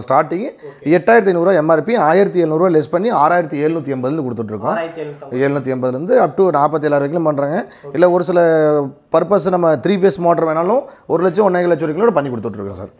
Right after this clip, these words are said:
Speaker 2: இதெல்லாம் எதுக்கு எதுக்கெல்லாம் நம்ம யூஸ் பண்ணலாங்கண்ணா?
Speaker 1: அதாவதுங்க, ஒரு, அ, டூ வீலர் கார் வச்சிருக்கீங்களுக்கு இருந்து ஸ்டார்ட் ஆகுதுங்க.
Speaker 2: ஓகே.
Speaker 1: நம்ம ஒரு நாலு டூ வீலர் வச்சிருந்தா கூட அந்த ஆறாயிரத்தி எழுநூத்தி எண்பது தான் நல்லா இருக்குங்க.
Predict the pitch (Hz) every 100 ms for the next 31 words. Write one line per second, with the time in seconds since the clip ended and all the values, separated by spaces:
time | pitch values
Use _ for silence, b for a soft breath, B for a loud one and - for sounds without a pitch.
0 | _ 185 262 240 233 294 269 - 254 240
1 | 202 185 208 - 175 156 135 123 - _
2 | 135 180 196 190 170 143 131 127 123 120
3 | 120 107 - 220 226 214 180 180 165 -
4 | 160 147 151 147 151 180 143 147 143 135
5 | 117 104 143 156 156 - 127 123 120 104
6 | 123 135 113 190 190 175 170 190 208 160
7 | 170 165 160 147 151 147 143 175 160 131
8 | 139 104 104